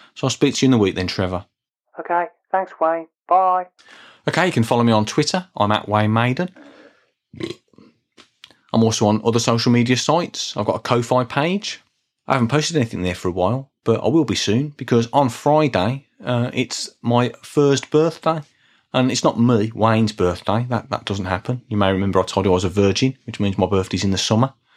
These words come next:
Speaker 1: Um, but no, this is the first birthday of the podcast because Prowler came out on the nineteenth of February. Now, if you look back,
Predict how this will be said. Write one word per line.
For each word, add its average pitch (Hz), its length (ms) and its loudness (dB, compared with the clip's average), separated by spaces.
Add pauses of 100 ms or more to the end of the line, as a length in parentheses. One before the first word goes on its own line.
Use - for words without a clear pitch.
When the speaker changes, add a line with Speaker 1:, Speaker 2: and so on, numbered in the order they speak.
(340)
Speaker 1:
Um, 107 460 -2 (280)
but - 240 -2
no, 156 260 0 (380)
this 143 180 0
is 117 140 0
the 110 180 0 (100)
first 123 400 0
birthday 123 420 0
of 98 100 -6
the 127 80 -4
podcast - 680 -6 (320)
because 120 400 -2 (200)
Prowler 131 380 0
came 117 300 0
out 92 260 -2 (240)
on 120 80 0
the 123 60 4
nineteenth 117 600 2
of 104 80 -10
February. 131 540 -4 (880)
Now, 202 60 2
if 190 100 2
you 160 60 4
look - 140 0
back, - 360 -4